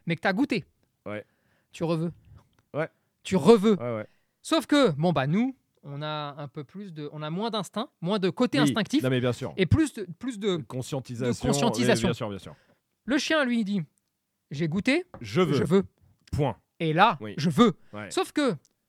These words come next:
Speaker 1: si tu donnes pas, je suis dans la frustration.
Speaker 2: Ouais.
Speaker 1: <gasps>
Speaker 2: Euh.
Speaker 1: Et vous, et tous vos chiens, enfin, on les connaît,
Speaker 2: Oui, oui, bien
Speaker 1: hein,
Speaker 2: sûr.
Speaker 1: tu vois.
Speaker 2: Bah, la balle,
Speaker 1: Et
Speaker 2: par
Speaker 1: sauf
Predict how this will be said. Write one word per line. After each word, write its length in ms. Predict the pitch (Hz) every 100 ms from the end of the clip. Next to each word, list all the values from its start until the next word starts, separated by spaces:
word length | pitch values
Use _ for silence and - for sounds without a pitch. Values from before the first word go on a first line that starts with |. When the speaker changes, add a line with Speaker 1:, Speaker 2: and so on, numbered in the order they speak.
| _
Speaker 1:
si 100 | 185
tu 100 | 254
donnes 180 | 247 208
pas, 180 | 214 180 - _ _ _
je 40 | -
suis 60 | 185
dans 100 | 214
la 60 | 190
frustration. 500 | 190 - 190 - 151 _ _ _ -
Speaker 2:
Ouais. 160 | 87 82
Speaker 1:
<gasps> 600 | 220 - - _ - -
Speaker 2:
Euh. 640 | - 87 85 - 151 170 - _ _
Speaker 1:
Et 100 | 139
vous, 120 | 151 147
et 80 | 156
tous 120 | -
vos 100 | 196
chiens, 240 | 190 196 180
enfin, 460 | 131 156 135 131 135
on 100 | 143
les 100 | 151
connaît, 180 | 139 165
Speaker 2:
Oui, 80 | 185
oui, 120 | 139
bien 80 | 139 135
Speaker 1:
hein, 60 |
Speaker 2:
sûr. 100 | 135
Speaker 1:
tu 100 | -
vois. 160 | 185 185
Speaker 2:
Bah, 120 | 107
la 100 | 110
balle, 160 | 120 151
Speaker 1:
Et 40 |
Speaker 2:
par 80 |
Speaker 1:
sauf 40 | 147